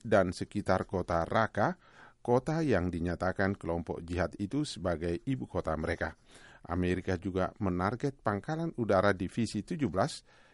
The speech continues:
yang telah direbut militan isis awal tahun ini dari pasukan pemerintah Suriah. Jumlah korban tewas masih belum diketahui. Qatar melarang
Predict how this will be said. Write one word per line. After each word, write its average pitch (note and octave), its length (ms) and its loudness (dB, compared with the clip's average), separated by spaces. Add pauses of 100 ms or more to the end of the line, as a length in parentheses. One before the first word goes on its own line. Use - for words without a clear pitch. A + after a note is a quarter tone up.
yang B2+ 240 4
telah D#3+ 240 -2
direbut A#2 560 2
militan F2+ 560 0
isis A#2+ 560 -2 (400)
awal B2 400 6
tahun F#2 320 0
ini F#2+ 320 -2 (400)
dari B2 480 4
pasukan G2 560 2
pemerintah F2 480 -2
Suriah. F2 480 -4 (560)
Jumlah F2 480 -2
korban D#2+ 400 -4
tewas G2 640 -2
masih D3 480 -2
belum A#2+ 400 2
diketahui. F2+ 640 -2 (2500)
Qatar C3+ 720 6
melarang D3+ 800 4